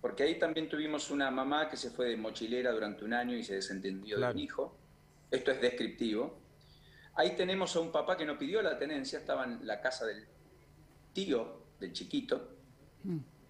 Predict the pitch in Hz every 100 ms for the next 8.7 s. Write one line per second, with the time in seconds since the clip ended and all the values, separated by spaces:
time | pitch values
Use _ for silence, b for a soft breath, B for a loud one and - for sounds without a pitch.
0 | - - - 202 196 190 185 - 147 185
1 | 190 160 147 208 151 143 151 147 156 208
2 | 151 151 - - - - - 104 107 101
3 | 117 139 135 120 - - - - - -
4 | - - - - - 110 110 - - 117
5 | 151 - 139 - - B B B B -
6 | 180 170 180 180 185 175 185 196 - 262
7 | - 226 226 240 233 160 190 185 240 156
8 | 117 - 120 - 123 113